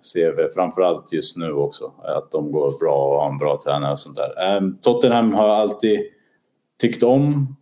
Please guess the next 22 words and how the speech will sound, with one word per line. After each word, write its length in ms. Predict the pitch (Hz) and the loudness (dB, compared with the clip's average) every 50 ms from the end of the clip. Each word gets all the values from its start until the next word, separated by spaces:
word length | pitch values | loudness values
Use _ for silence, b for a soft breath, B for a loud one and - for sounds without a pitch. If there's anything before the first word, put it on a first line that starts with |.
| _ - | _ 0
på 80 | 120 | 2
något 220 | 120 127 120 120 - | 2 2 2 2 2
sätt. 400 | - 127 127 127 131 - - 110 | 2 2 2 2 -2 -2 0 0
Alltså, 360 | 104 104 - 113 107 101 104 | 0 2 2 0 0 0 0
tycker 300 | - 113 101 - 107 101 | -2 -4 -2 0 0 2
de 400 | 101 104 101 101 98 95 95 - _ - | 2 2 0 0 -2 -4 -4 -8 _ -4
brukar 260 | 101 98 98 104 98 | -2 0 0 0 0
stå 200 | 101 - 101 95 | 0 0 -2 -2
för 180 | - 98 92 | -2 -4 -4
kul 200 | - - 101 95 | -2 -2 -2 -2
fotboll 460 | - - 95 92 - - 98 98 95 95 | -2 -4 -4 -4 -2 -2 0 2 2 2
och 120 | 92 - | 0 0
galna 280 | 95 92 92 92 90 90 | 0 0 0 0 -2 -2
matcher. 680 | 92 92 - - - 92 95 95 95 87 87 85 82 | -2 -4 -4 -4 -4 -4 -2 -2 -2 -2 -2 -2 -2
Eh, 60 | 82 | -2
de 160 | 82 87 87 90 | -4 -6 -4 -2
vinner 280 | 101 104 110 113 110 107 | 0 0 2 2 0 0
inte 200 | 92 - 98 - | -2 -4 -6 -4
särskilt 360 | - 104 95 - 92 90 85 | -2 -2 -2 -2 -4 -4 -4
mycket, 400 | 95 92 92 - - 98 98 95 | -4 -6 -6 -4 -2 -2 0 0
vilket 340 | 92 87 - 92 87 - 90 | 0 -2 -4 -6 -6 -4 -2
är 160 | 87 80 | -2 -2